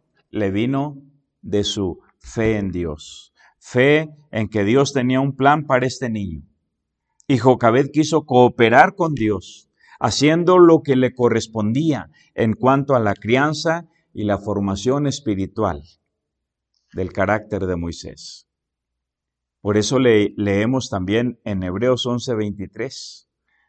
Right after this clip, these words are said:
por la fe, Moisés, cuando nació,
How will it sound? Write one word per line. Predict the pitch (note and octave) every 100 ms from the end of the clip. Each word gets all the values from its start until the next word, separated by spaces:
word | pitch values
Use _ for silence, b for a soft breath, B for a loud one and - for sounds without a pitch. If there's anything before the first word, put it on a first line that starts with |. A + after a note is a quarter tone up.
| _ _
por | F2 F2
la | E2
fe, | C3 E3+
Moisés, | G3 F#3+ - G#2+ - - - _ _ _ _
cuando | G2+ F#2 F2+
nació, | F2 D#2 D#3 F3+ G3+